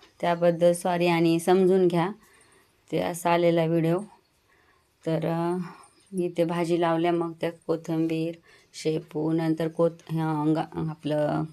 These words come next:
गावरान, गवार असा हा भाजीपाला लावलेला आहे मी.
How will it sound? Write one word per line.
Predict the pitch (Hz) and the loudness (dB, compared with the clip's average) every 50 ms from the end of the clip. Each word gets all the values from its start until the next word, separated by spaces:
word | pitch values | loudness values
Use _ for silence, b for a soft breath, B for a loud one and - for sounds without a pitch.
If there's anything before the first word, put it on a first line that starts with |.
| 165 | -4
गावरान, | 170 170 165 160 156 160 160 160 165 170 175 170 b b b b b b b b b - 151 | 0 0 2 2 2 0 2 2 2 0 0 -4 b b b b b b b b b -2 2
गवार | 160 160 156 160 156 156 160 165 - _ _ b b b b b b b b b b _ _ - | 2 4 4 2 0 0 -4 -6 -12 _ _ b b b b b b b b b b _ _ -10
असा | 175 165 - - 170 | -10 -8 -6 -6 -4
हा | 170 170 | -4 -2
भाजीपाला | 165 175 170 165 165 170 165 170 165 165 160 | -4 -4 -4 -4 -4 -4 -4 -2 -2 -2 0
लावलेला | 170 165 165 165 165 160 160 156 | 0 0 0 2 0 0 0 -2
आहे | 160 | 0
मी. | 156 170 185 214 | 2 2 2 2